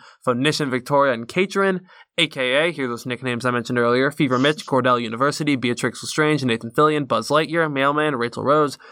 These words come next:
Johnny Bravo, Brian, Cookie Cat, Needle, Diamond Day, Jewel, Garfield, Fusion, Skylark, Patron, Katrin. There's a lot of you.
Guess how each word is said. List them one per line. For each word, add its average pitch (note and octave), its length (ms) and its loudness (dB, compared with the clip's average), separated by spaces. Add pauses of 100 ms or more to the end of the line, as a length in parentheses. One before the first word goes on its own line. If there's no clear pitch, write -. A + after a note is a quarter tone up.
(140)
Johnny A2+ 180 0
Bravo, D3+ 400 2
Brian, D3 400 0
Cookie D3 260 -14
Cat, C#3+ 280 -2
Needle, C3 240 0
Diamond D#3 340 0
Day, C3+ 200 0
Jewel, F3 340 2
Garfield, D3+ 500 0
Fusion, D#3 320 -2
Skylark, C3+ 500 0
Patron, D#3+ 320 -4
Katrin. C3+ 460 -2 (600)
There's D3 180 2
a D#3 60 4
lot A2+ 180 0
of A2 80 -12
you. G2 140 -14